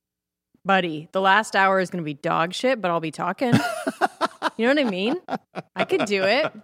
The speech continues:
Speaker 1: And the first two will be great. Although I think once he gets to the last hour, it's a little bit weird as well because he has smoked weed, right?
Speaker 2: Yeah.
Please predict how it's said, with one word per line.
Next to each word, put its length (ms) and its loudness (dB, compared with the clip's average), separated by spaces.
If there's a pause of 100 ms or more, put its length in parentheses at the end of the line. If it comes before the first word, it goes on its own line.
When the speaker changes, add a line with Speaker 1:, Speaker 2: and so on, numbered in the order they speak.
(380)
Speaker 1:
And 100 -2
the 80 2
first 440 2
two 180 0
will 140 -4
be 180 -4
great. 320 -4 (380)
Although 260 4
I 100 6
think 300 -2 (240)
once 580 -6
he 240 -2
gets 260 0
to 100 -6
the 80 -6
last 480 0
hour, 580 -6 (920)
it's 200 0
a 40 2
little 240 4
bit 200 0
weird 200 2
as 140 -4
well 320 2
because 300 -8
he 240 -2
has 200 -4
smoked 380 -6
weed, 300 -4
right? 320 -4
Speaker 2:
Yeah. 300 6